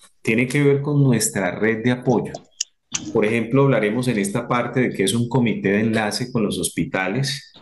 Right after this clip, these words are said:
y cómo puede facilitar su trabajo el que ustedes utilicen esta red.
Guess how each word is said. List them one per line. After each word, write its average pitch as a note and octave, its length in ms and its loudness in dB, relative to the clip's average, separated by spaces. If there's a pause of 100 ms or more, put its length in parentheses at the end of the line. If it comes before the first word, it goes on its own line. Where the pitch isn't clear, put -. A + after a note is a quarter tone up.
(360)
y - 120 0
cómo A#2 400 -2
puede C3+ 520 2
facilitar G2 680 -2
su C3 160 0
trabajo A#2+ 480 0
el F2+ 80 -6
que G2 80 0
ustedes A#2+ 720 0
utilicen A#2 640 2
esta G2 320 -2
red. E2 200 -2